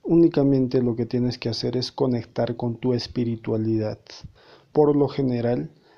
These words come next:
eh, eh, la mayoría de la gente cree en Dios, ¿ok?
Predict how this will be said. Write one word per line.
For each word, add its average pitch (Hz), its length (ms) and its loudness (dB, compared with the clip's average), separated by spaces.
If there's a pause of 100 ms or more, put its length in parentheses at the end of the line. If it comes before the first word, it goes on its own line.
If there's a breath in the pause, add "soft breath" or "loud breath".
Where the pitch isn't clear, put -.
(200 soft breath)
eh, 113 340 0 (240)
eh, 117 480 -6
la 123 160 -2
mayoría 123 460 2
de 123 120 2
la 117 140 -2
gente 123 400 -4
cree 123 280 2
en 120 460 -2
Dios, 110 540 -2
¿ok? 120 260 -8